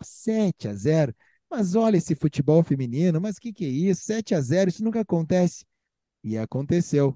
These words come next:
em Liverpool e o Manchester United. Então, e a final foi, então, Arsenal e Chelsea, e o Arsenal, que, se não me engano, é o maior campeão. Não, o Arsenal, pelas minhas contas aqui, ele tá um,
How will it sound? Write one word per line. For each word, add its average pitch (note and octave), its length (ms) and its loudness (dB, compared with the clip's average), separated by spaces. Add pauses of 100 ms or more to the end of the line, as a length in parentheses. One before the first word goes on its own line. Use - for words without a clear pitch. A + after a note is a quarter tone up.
em A#2+ 320 -4
Liverpool A#2+ 500 4
e F3+ 40 10
o F3+ 40 6
Manchester E3 580 2
United. D#3+ 480 0 (440)
Então, D#3 340 4
e A3 60 6
a G3+ 80 6
final G3 320 2
foi, G3+ 220 0
então, F3+ 300 0
Arsenal F#3+ 480 0
e A3+ 140 4
Chelsea, D#4 460 4 (420)
e F4 80 6
o D#4+ 180 6
Arsenal, B3 720 -2 (480)
que, F4+ 220 2
se - 200 -6
não A3 200 0
me G#3 80 0
engano, F#3+ 360 0 (180)
é A3 180 0
o A3+ 180 10
maior D#3 560 0
campeão. G3+ 840 -4
Não, G3 300 4
o C#3 160 -2
Arsenal, A3+ 420 -4
pelas G#3+ 240 0
minhas F#3+ 200 0
contas G3+ 340 2
aqui, F3 180 0
ele G3+ 120 -2
tá G3+ 120 0
um, G#3+ 600 -4